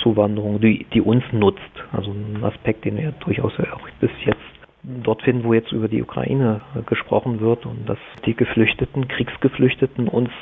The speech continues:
ja auch durchaus nutzen können, um, äh, Fachkräftelücken zu füllen. Das, das sagt ja für über unsere Werteskalen relativ viel aus. Und, äh, politisch meint,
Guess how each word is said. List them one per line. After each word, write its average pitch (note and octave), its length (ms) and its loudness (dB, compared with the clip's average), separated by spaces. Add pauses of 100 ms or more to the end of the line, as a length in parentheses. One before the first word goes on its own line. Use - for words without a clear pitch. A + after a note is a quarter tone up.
ja A#2+ 140 2
auch B2 140 0
durchaus A#2+ 420 2
nutzen A2+ 340 -2
können, A2+ 280 -2
um, A2+ 340 0
äh, A2 160 2
Fachkräftelücken G#2+ 1080 2
zu - 100 -8
füllen. G2+ 500 2 (720)
Das, F#3 80 -4 (560)
das A#2+ 100 0
sagt G#2+ 220 0
ja B2+ 80 2
für - 140 -6
über A#2+ 200 6
unsere A2+ 540 4 (400)
Werteskalen G2 760 2
relativ G2 440 -6
viel G#2 200 -4
aus. G2 280 0 (240)
Und, B2+ 240 -8 (340)
äh, G#2 400 2 (300)
politisch A#2+ 400 2
meint, F#3 320 0